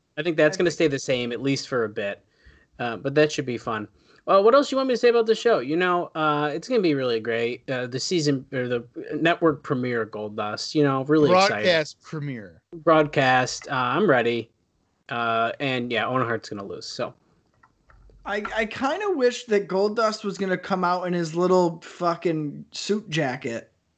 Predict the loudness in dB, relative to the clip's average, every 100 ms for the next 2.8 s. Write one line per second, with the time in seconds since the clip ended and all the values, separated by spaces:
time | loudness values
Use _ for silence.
0 | _ _ -2 0 2 0 0 -4 _ _
1 | _ _ -2 4 6 6 6 4 4 2
2 | 2 2 0 -2 -2 -4 -8